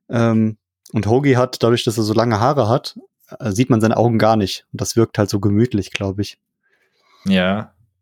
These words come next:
Speaker 1: Ja, und, äh, Berner-, Bernhard durch die typische Nerdbrille und die, äh, Hose so bis zur Brust hochgezogen, hat so ein bisschen was von, äh, Steve Urkel damals.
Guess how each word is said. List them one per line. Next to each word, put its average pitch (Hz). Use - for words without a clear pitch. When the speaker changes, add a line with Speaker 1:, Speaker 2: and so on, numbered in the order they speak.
Speaker 1:
Ja, 107
und, 98
äh, 98
Berner-, 110
Bernhard 117
durch -
die 104
typische -
Nerdbrille 123
und 107
die, 107
äh, 101
Hose 120
so 107
bis 107
zur 101
Brust -
hochgezogen, 120
hat 117
so 113
ein 104
bisschen 104
was 104
von, 104
äh, 101
Steve -
Urkel 117
damals. 113